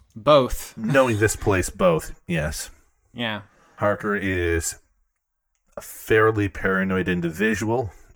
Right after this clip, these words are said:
Speaker 2: which is completely understandable given the line of work we're dealing with here. And, uh,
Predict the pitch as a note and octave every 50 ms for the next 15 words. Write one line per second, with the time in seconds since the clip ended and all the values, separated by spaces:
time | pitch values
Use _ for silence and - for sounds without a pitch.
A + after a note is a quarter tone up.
0 | _ _ _ _ _ - G#2+ G2 F3 - - F#2 F2+ - - - - F#2 - -
1 | G2+ G2 F#2 G2 G2 F#2+ F#2 F#2 F2 - - - G2 F#2+ F#2+ F#2+ F#2 G#2 G2+ G2
2 | F2 F#2 F2 F#2 E2+ F2 F2 F2+ F2 F2+ F2+ F2 E2 F2+ F2+ F2+ F2+ F2+ - -
3 | F2 E2 D#2+ - F#2 F2+ F#2+ G2 G2+ A2 G#2 - - G#2+ G#2+ A#2 C3+ C3+ - _
4 | _ _ _ _ _ _ _ _ _ _ _ - E2+ E2+ E2+ E2 E2 E2 E2 D#2+
5 | E2+ E2 E2 E2 D#2+ D2+